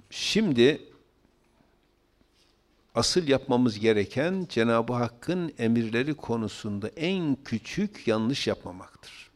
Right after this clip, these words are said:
Biz Allah'a karşı yanlış yapmazsak Cenab-ı Hak bize verdiği nimetleri her geçen gün katlayarak artırır. Ve benim şahsen en büyük arzum şu, biliyorsunuz sık sık konuşuyoruz. Allahü Teala bu dinin bütün dünyaya tebliğini istiyor.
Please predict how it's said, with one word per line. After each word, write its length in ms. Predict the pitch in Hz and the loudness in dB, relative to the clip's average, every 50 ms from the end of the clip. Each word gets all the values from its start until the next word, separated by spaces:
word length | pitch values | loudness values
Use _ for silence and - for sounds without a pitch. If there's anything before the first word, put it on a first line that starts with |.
| _ - | _ 2
Biz 200 | 165 208 180 170 | 4 4 4 4
Allah'a 380 | 135 123 120 117 117 117 113 | 4 4 2 2 0 0 -2
karşı 340 | - - 107 95 - - 120 | -2 -2 -4 -4 -4 -4 -2
yanlış 340 | 117 120 120 113 104 - - | -2 -2 -2 -2 -4 -4 -6
yapmazsak 600 | 156 147 - - 120 117 - - - 160 143 - | -6 -6 -6 -6 -6 -6 -6 -6 -8 -8 -10 -8
Cenab-ı 360 | - 127 120 113 107 104 98 104 | -6 -4 -4 -2 -2 -4 -4 -6
Hak 200 | 98 - - - | -6 -8 -8 -8
bize 220 | 113 110 101 98 - - _ _ _ _ - 113 | -4 -4 -6 -6 -8 -16 _ _ _ _ -4 0
verdiği 400 | 120 117 104 101 104 101 101 110 | 2 2 2 0 -4 -6 -2 0
nimetleri 580 | 127 123 110 104 98 90 - - 101 101 98 110 | 0 0 0 -2 -4 -6 -8 -8 -8 -8 -6 -4
her 220 | 147 160 135 110 | -2 -2 -2 -2
geçen 460 | 104 110 107 - - - 92 95 95 | -2 -4 -6 -6 -6 -8 -8 -8 -6
gün 300 | 101 131 156 170 175 185 _ _ _ _ _ _ _ _ _ _ _ | -6 -6 -4 -6 -8 -10 _ _ _ _ _ _ _ _ _ _ _
katlayarak 720 | - - - 117 - - - 113 104 98 104 107 - - | -8 -4 -4 -4 -4 -6 -6 -6 -4 -4 -4 -6 -6 -8
artırır. 640 | 95 87 87 - - 104 98 123 170 175 - - - _ _ - - - - - - - - - _ _ _ - | -10 -10 -10 -12 -12 -12 -8 -8 -8 -10 -10 -16 -20 _ _ -20 -20 -20 -20 -20 -20 -20 -20 -20 _ _ _ -2
Ve 100 | - 117 | 0 2
benim 240 | 123 131 135 139 131 | 2 4 4 2 2
şahsen 540 | - - 120 117 107 - - 110 107 107 107 - - - - _ _ _ _ _ _ _ _ _ _ _ _ _ _ - | 0 0 0 0 0 -2 -4 -4 -4 -4 -6 -10 -14 -18 -20 _ _ _ _ _ _ _ _ _ _ _ _ _ _ -2
en 220 | - 123 131 127 113 | 0 2 2 2 2
büyük 260 | 117 117 107 - 107 | 0 0 -2 -4 -2
arzum 440 | 113 110 113 107 107 107 117 113 - | 0 0 0 0 0 -2 -4 -4 -6
şu, 300 | - - 139 147 135 120 | -6 -6 -6 -6 -4 -4
biliyorsunuz 440 | 117 117 113 113 - - 113 104 | -2 0 0 0 0 -2 -4 -4
sık 200 | - - 123 - | -4 -6 -6 -8
sık 500 | - - 120 - - - - - 170 - | -8 -10 -10 -12 -14 -16 -14 -14 -12 -8
konuşuyoruz. 720 | - - 113 110 101 - - 113 110 117 143 160 - - - _ _ _ _ _ _ _ _ - - - _ _ - - - - | -4 -4 -4 -4 -4 -6 -4 -2 -2 -2 -2 -4 -8 -12 -20 _ _ _ _ _ _ _ _ -20 -20 -20 _ _ -20 -14 -6 -4
Allahü 320 | 110 110 113 117 117 117 | -2 2 2 4 2 2
Teala 340 | 117 117 110 110 110 107 110 | 2 0 0 2 0 0 0
bu 140 | 120 113 113 | -2 -2 0
dinin 340 | 107 107 104 107 104 104 | 0 0 0 0 -2 -4
bütün 400 | 104 101 - - - 175 156 127 | -4 -6 -8 -8 -6 -4 -4 -2
dünyaya 420 | 113 110 107 104 104 104 104 104 - | -2 -2 0 0 0 0 0 -2 -2
tebliğini 520 | - 110 101 101 104 107 104 101 107 113 | -2 -4 -4 -4 -4 -4 -4 -2 -2 -2
istiyor. 600 | 123 120 - - - - 139 143 147 143 - - | -4 -4 -8 -8 -6 -4 -4 -4 -6 -8 -14 -20